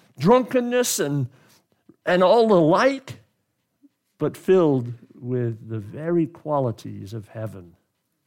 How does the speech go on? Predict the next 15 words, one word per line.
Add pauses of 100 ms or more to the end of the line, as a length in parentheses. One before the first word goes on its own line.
(380)
Man, (220)
it's
a
mystery, (680)
but
that's
what
he
wants
to
do. (1500)
And
before
Jesus
left,